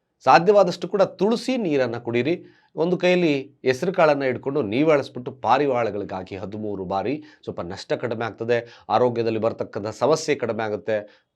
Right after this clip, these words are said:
ವಿಷ್ಣು ಸಹಸ್ರನಾಮವನ್ನ ಪಠನೆ ಮಾಡ್ತಕ್ಕಂಥದ್ದು ಬಹಳ ಮುಖ್ಯ ಈ ದಿನ.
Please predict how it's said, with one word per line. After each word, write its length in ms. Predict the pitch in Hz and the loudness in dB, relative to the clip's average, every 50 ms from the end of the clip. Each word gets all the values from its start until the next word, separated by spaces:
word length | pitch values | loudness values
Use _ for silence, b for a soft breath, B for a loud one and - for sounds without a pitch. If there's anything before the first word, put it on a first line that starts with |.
| _ _ _ _ - | _ _ _ _ -6
ವಿಷ್ಣು 260 | 151 151 - 185 160 | -6 -2 -2 -2 0
ಸಹಸ್ರನಾಮವನ್ನ 1000 | - - 127 135 160 156 156 165 165 160 151 147 143 135 135 127 123 117 113 113 | 2 2 2 2 2 0 0 -2 0 2 2 2 2 2 2 0 -2 -2 -4 -6
ಪಠನೆ 360 | 107 113 101 95 104 110 107 | -6 -6 -8 -6 -4 -4 -4
ಮಾಡ್ತಕ್ಕಂಥದ್ದು 680 | 101 101 101 95 - 98 92 - 98 87 87 95 95 98 | -4 -4 -6 -8 -10 -12 -12 -10 -12 -10 -8 -8 -6 -4
ಬಹಳ 160 | 92 92 87 | -4 -4 -6
ಮುಖ್ಯ 320 | 82 85 87 82 - 80 | -6 -8 -12 -12 -12 -12
ಈ 100 | 73 65 | -12 -12
ದಿನ. 100 | - - | -14 -20